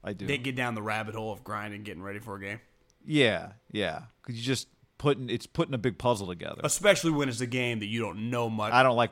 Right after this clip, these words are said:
Speaker 2: You don't
Speaker 1: puzzles,
Speaker 2: know
Speaker 1: but
Speaker 2: much about the players or the game.
Speaker 1: It doesn't even matter which type. Yeah, it just, I, yeah, I
Speaker 2: Like,
Speaker 1: do like
Speaker 2: when you
Speaker 1: it.
Speaker 2: called a Warriors game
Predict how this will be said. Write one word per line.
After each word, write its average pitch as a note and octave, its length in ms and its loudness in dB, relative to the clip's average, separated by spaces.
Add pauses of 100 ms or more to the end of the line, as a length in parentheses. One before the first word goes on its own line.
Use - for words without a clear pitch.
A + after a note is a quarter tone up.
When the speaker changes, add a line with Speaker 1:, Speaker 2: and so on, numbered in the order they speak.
Speaker 2:
You A#2 120 4
don't - 20 8
Speaker 1:
puzzles, B2 200 2
Speaker 2:
know A#2 140 0
Speaker 1:
but A2 80 -2
Speaker 2:
much G2+ 180 -4
about G2 380 -8
the F#2+ 60 -14
players - 520 -12 (100)
or A#2 120 -6
the G2+ 80 -8
game. E2+ 240 -14 (1500)
Speaker 1:
It A3+ 120 -8
doesn't A#3+ 280 2
even A3 220 -2
matter G3+ 260 6
which C#3 220 0
type. G#2+ 360 4 (760)
Yeah, A2 420 0 (160)
it G#2+ 160 -14
just, - 440 -14 (400)
I, - 240 -6
yeah, G2+ 260 -4 (600)
I G#2+ 80 -2
Speaker 2:
Like, G#2+ 60 2
Speaker 1:
do B2 60 4
like G2+ 160 2
Speaker 2:
when F2+ 80 2
you F3+ 80 2
Speaker 1:
it. E3 40 -4
Speaker 2:
called D3 360 6
a B2+ 80 -2
Warriors B2+ 640 0
game F#2 380 -8